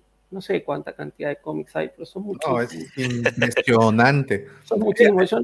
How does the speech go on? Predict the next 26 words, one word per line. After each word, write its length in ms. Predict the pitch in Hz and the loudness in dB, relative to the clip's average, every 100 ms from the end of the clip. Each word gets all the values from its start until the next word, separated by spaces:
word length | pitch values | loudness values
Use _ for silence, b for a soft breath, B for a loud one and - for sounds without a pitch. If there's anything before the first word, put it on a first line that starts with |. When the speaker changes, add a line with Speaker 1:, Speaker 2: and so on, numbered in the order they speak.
| - 208 - | -4 -12 0
Speaker 1:
lamentablemente 800 | 185 208 208 247 240 262 247 247 | 4 4 4 6 6 6 4 2
no, 180 | 214 - | 2 2
no 120 | 208 220 | 4 4
los 240 | 214 202 | 4 2
he 80 | 185 | 0
podido 380 | 196 185 214 196 | 2 4 6 4
leer 320 | 175 196 196 | 4 2 0
todos, 500 | 208 208 202 226 - b b b b - | 4 6 6 2 -4 b b b b -6
pero 500 | - 170 160 160 156 | 0 2 2 2 4
uno 260 | - 220 220 | 4 4 6
va 100 | 226 | 8
leyendo 420 | 226 208 240 262 233 | 8 6 2 0 4
y 40 | |
va 140 | 202 | 6
descubriendo, 380 | 208 196 220 240 | 6 4 2 2
"Mirá, 220 | 220 233 | 2 0
este 240 | 233 - 202 | -2 -4 -2
tiene 200 | 202 196 | 2 4
un 80 | 180 | 2
traje 300 | 185 - 180 | -2 -2 -4
romano, 500 | 180 233 233 196 202 | -2 0 2 2 2
este 180 | 202 | -2
es 60 | 175 | -4
más 180 | 180 165 - | -4 -8 -12
egipcio", 800 | 147 - 233 196 - - 156 160 | -14 -10 -8 -8 -10 -10 -8 -2
¿no? 260 | 208 262 | -2 -2